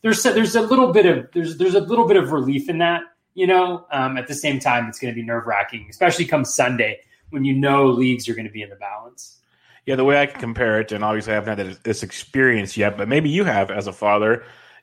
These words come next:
Speaker 2: it's when you kinda teach your kid how to ride a bike, you take the training wheels off and you're holding the back and you just kinda let 'em go and see if they can ride. And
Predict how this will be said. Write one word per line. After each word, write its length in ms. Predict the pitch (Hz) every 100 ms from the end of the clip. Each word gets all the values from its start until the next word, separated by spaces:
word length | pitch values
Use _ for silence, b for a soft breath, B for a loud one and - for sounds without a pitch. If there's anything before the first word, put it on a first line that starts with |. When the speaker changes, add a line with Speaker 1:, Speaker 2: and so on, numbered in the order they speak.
| 123
Speaker 2:
it's 80 | 147
when 80 |
you 80 | 139
kinda 220 | - 143
teach 260 | 113 139 139
your 60 | 117
kid 120 | 135
how 60 |
to 80 | 120
ride 140 | 113 117
a 40 |
bike, 300 | 95 107 117
you 80 | -
take 140 | 110
the 60 | 92
training 320 | - 110 113
wheels 160 | 113 104
off 180 | 113 110
and 60 |
you're 100 | 98
holding 220 | 110 104
the 40 | 98
back 440 | 95 98 107 - B B
and 80 | 117
you 60 | 113
just 60 |
kinda 160 | 120 104
let 180 | 101 107
'em 100 | 104
go 400 | 104 107 113 113
and 100 | 110
see 140 | - 120
if 100 | 113
they 120 | 110
can 140 | 110
ride. 340 | 104 107 110
And 100 | 113